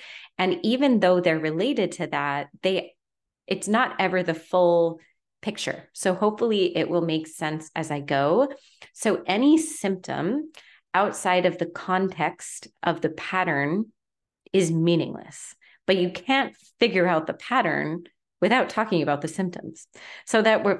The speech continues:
that's where it gets kind of confusing, and where, and s-, it's the same kind of thing with the fertility awareness method too, because women will ask me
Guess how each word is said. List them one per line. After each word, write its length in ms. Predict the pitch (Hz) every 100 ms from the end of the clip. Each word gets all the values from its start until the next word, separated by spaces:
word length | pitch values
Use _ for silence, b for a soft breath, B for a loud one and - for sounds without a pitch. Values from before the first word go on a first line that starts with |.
| -
that's 180 | 214 -
where 140 | 208
it 100 | 196
gets 220 | 190 190 -
kind 240 | 185 170
of 140 | 160
confusing, 640 | 160 165 254 262 180 143 147
and 160 | 156
where, 480 | 165 165 156 151 156 -
and 140 | 190
s-, 140 | 190 -
it's 160 | 175
the 100 | -
same 280 | 220 269 440
kind 180 | 277 190
of 100 | 160
thing 260 | 175 185 160
with 160 | 156
the 80 | 160
fertility 420 | 160 165 156 151
awareness 400 | 151 180 339 -
method 380 | - 143 147 -
too, 300 | - 254 226
because 380 | - 170 180 160
women 320 | 175 214 202
will 160 | 175 160
ask 340 | 160 170 - -
me 320 | 165 156